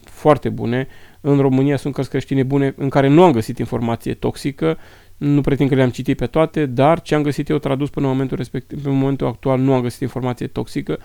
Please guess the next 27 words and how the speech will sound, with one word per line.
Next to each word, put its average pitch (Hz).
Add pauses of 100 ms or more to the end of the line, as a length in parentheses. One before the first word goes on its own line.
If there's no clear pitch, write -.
(280)
Cred 165
că 143
sunt, 123
uh, 131 (260)
bune, 156
deși 139 (380)
pot 165
fi 139
puse 143
și 143
într-o 139
altă 131 (260)
lumină, 135
dacă 131
ar 139
fi -
scrise 147
de 127
români. 135
Ele 135
sunt 131
scrise 139
în 143
special 131
de 135
autori 131
englezi, 139